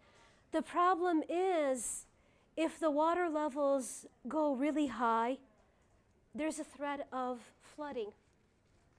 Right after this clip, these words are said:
If there is not enough water, then what you have is people might starve. People might starve. There is not enough water. So what,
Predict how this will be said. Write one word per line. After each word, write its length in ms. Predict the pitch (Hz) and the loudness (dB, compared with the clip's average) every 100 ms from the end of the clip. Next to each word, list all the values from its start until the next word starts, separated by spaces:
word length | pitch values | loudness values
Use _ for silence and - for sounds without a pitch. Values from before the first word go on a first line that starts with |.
| _ _ - _ _ _ | _ _ -20 _ _ _
If 360 | 320 349 392 - | 0 2 2 0
there 280 | 254 330 311 | 0 2 4
is 240 | 302 226 | 2 0
not 420 | 247 294 320 311 277 | -2 0 0 0 -2
enough 640 | 302 262 262 370 381 - | -4 -2 0 0 0 -4
water, 540 | 269 262 247 240 233 - _ _ - _ | 0 2 2 0 -6 -10 _ _ -20 _
then 220 | 302 339 | -2 0
what 160 | 320 294 | 2 2
you 140 | 302 | 0
have 380 | 262 311 311 254 | 0 -2 -2 0
is 520 | 285 269 254 - - - | 2 2 0 -4 -8 -6
people 400 | 311 320 330 269 | -2 -2 0 -2
might 260 | 269 247 | -2 -6
starve. 600 | - - - 277 254 214 - - _ _ _ _ - | -6 -10 -6 -4 -2 -4 -8 -20 _ _ _ _ -10
People 240 | 302 311 | -8 -6
might 220 | 294 269 - | -6 -6 -8
starve. 380 | - 311 294 - - - - | -6 -4 -4 -6 -16 -16 -6
There 140 | 339 | -4
is 180 | 320 254 | -4 -4
not 240 | 330 320 | -4 -4
enough 300 | - 311 294 - - | -6 -8 -10 -14 -8
water. 460 | 302 311 277 208 - _ _ _ - - _ | -6 -4 -6 -10 -12 _ _ _ -20 -20 _
So 300 | - - 349 | -16 -4 -2
what, 600 | 311 311 415 349 - - | 0 0 0 0 -6 -12